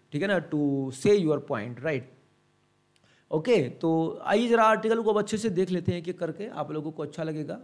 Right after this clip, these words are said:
राइट? अ, चलिए, <clears throat> हाँ जी, अ,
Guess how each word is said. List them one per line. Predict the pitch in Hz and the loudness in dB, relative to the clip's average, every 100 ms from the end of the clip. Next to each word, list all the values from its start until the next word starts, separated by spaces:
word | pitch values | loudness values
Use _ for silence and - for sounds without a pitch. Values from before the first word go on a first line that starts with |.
| - | -6
राइट? | 170 185 - _ _ _ _ - | -4 -4 -8 _ _ _ _ -10
अ, | 143 147 147 | -4 -2 0
चलिए, | 143 196 208 208 208 - _ _ _ _ _ _ _ _ _ _ _ _ - | 0 2 2 0 -4 -20 _ _ _ _ _ _ _ _ _ _ _ _ 2
<clears throat> | 214 208 160 123 127 - - | 6 6 6 2 -4 -12 -12
हाँ | - 160 143 | -2 2 2
जी, | 123 113 - - | 0 -6 -12 -6
अ, | 139 | -2